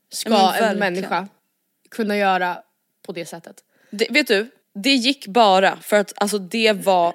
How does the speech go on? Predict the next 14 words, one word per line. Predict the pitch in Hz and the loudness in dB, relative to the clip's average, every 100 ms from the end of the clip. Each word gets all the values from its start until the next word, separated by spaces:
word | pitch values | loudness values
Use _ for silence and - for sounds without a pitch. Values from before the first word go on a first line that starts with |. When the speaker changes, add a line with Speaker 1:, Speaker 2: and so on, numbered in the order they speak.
| - | -6
Speaker 2:
tiden | - 214 190 165 156 - 170 _ _ 196 | -8 -6 -6 -8 -8 -10 -14 _ _ -2
då | |
jag | 190 170 | -2 -2
fortfarande | 185 180 165 | -6 -8 -4
var | 160 | -4
en | 151 160 | -4 -8
prestationsprinsessa. | - 190 - 208 247 214 - 220 247 233 - - - _ _ _ | -10 -10 -8 -6 -6 -6 -6 -6 -6 -6 -8 -10 -14 _ _ _
Innan | 214 202 202 | -4 0 0
jag | 185 | 0
blev | 170 165 | 0 0
lazy | 180 170 170 | 0 0 0
Speaker 1:
Ja. | 196 | 2
Speaker 2:
ass | 170 175 - | 2 0 -4
slacker. | - 208 190 - - | -2 -2 -4 -6 -10